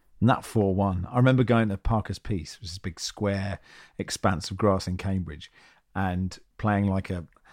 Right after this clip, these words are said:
just taking a ball down after the Netherlands game, and it was still sort of, it was sort of dusk, and it ended up about eighty aside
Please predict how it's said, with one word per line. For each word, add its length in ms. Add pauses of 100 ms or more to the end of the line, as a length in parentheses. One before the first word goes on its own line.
(140)
just 160
taking 300
a 40
ball 340
down 280
after 220
the 100
Netherlands 420
game, 340
and 60
it 60
was 100
still 220
sort 180
of, 100
it 60
was 120
sort 120
of 140
dusk, 480
and 100
it 80
ended 240
up 140
about 420
eighty 420
aside 680